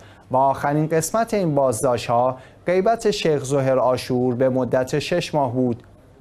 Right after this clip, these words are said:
مقامات آل خلیفه برای ایجاد ترس در میان زندانیان وی را در مکان نامعلومی زندانی کردند، اما فشارهای داخلی و بین‌المللی باعث شد تا پس از شش ماه عاشور بتواند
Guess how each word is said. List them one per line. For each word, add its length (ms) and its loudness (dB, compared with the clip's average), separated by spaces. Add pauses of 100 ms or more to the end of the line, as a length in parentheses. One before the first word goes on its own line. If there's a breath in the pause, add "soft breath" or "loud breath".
(320)
مقامات 480 0
آل 220 2
خلیفه 600 0 (280 loud breath)
برای 320 2
ایجاد 500 2
ترس 440 -2
در 160 2
میان 320 0
زندانیان 840 2 (260 loud breath)
وی 240 2
را 160 2
در 200 0
مکان 400 -2
نامعلومی 760 0
زندانی 480 0
کردند، 640 0 (300 loud breath)
اما 320 0
فشارهای 680 0
داخلی 480 0
و 140 2
بین‌المللی 760 2
باعث 360 0
شد 320 0 (280 loud breath)
تا 160 0
پس 280 -2
از 240 -2
شش 300 -2
ماه 280 0
عاشور 420 0
بتواند 760 0